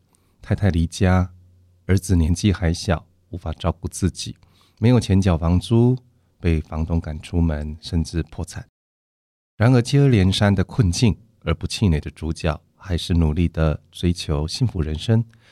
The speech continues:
期望可以给儿子一个更美好的未来。这部电影的男主角叫卡尔，他的扮演的人是威尔史密斯。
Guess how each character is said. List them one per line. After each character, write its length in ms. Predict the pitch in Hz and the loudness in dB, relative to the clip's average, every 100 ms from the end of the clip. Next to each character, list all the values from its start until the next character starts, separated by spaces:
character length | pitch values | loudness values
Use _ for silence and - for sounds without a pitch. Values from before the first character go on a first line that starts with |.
| _ | _
期 160 | - - | -8 0
望 180 | 113 131 | 2 2
可 140 | - | 2
以 60 | 107 | 0
给 280 | - 78 - | 0 -4 -4
儿 180 | - 98 | -4 -4
子 300 | - 92 - - | 0 -2 -2 -4
一 100 | 85 | -4
个 200 | 82 76 | -4 -6
更 200 | - 85 | -6 -6
美 140 | 78 | -4
好 160 | - 87 | -8 -12
的 140 | 90 | -12
未 140 | - 92 | -10 -10
来。 340 | - - 160 - _ _ _ _ _ _ - | -12 -16 -18 -20 _ _ _ _ _ _ -4
这 100 | 117 | -2
部 100 | 123 | 0
电 200 | 131 120 | 2 4
影 200 | 95 85 | 4 2
的 220 | 90 87 | 2 2
男 180 | 85 85 | 2 0
主 100 | 90 | 0
角 160 | - 82 | -4 -6
叫 140 | 85 | -8
卡 300 | - - 82 | -10 -10 -8
尔， 200 | 82 90 _ _ _ _ _ _ _ _ | -4 -4 _ _ _ _ _ _ _ _
他 180 | - 92 | -8 -6
的 500 | 87 90 85 82 80 | -2 2 2 0 -2
扮 240 | - 107 92 | -2 0 2
演 160 | 78 | 0
的 80 | 82 | -6
人 240 | 82 80 | -8 -8
是 260 | 80 - 87 | -10 -2 -2
威 140 | 85 85 | 2 0
尔 80 | |
史 200 | 85 - | 0 -4
密 160 | 78 87 | -2 -2
斯。 320 | - - 101 | -2 -2 -2